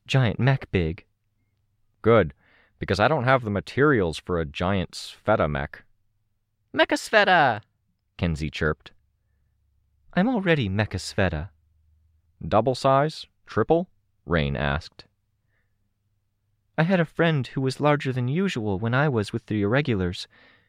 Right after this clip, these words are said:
The square cube law is a thing, isn't it?" "Less a thing if you're working with Tinker Tech. It's part of why mechs are doable. Double sounds like an okay starting point, though.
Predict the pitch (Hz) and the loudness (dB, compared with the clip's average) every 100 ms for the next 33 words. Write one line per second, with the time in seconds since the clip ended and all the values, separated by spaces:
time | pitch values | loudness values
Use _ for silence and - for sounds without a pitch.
0 | _ - - - 175 160 - 180 160 113 | _ -6 -4 2 2 2 0 -2 0 0
1 | 113 113 107 - 165 113 110 143 160 185 | 0 -2 -4 -2 0 0 -2 -4 -4 -6
2 | _ _ _ _ _ _ _ _ _ _ | _ _ _ _ _ _ _ _ _ _
3 | _ _ _ - 117 139 135 117 - 120 | _ _ _ -14 0 0 2 -2 -2 0
4 | 117 98 - 90 101 104 90 85 - 117 | 0 -2 -4 -4 -2 -4 -4 -6 -4 -4
5 | 90 80 85 82 - _ _ _ _ _ | -2 -4 -2 -4 -6 _ _ _ _ _
6 | _ 120 - 151 151 123 120 117 104 117 | _ -6 0 4 4 4 4 2 2 -2
7 | - - 87 117 135 73 69 - _ _ | -2 -6 -4 0 0 -2 -6 -8 _ _
8 | _ _ _ _ _ _ _ 117 147 175 | _ _ _ _ _ _ _ 2 4 4
9 | 139 - 113 98 98 98 92 101 98 98 | 0 0 -2 -2 -2 -2 0 0 0 -4
10 | - 98 123 135 - 82 73 78 78 113 | -2 0 2 0 -2 -4 -4 -2 -2 -2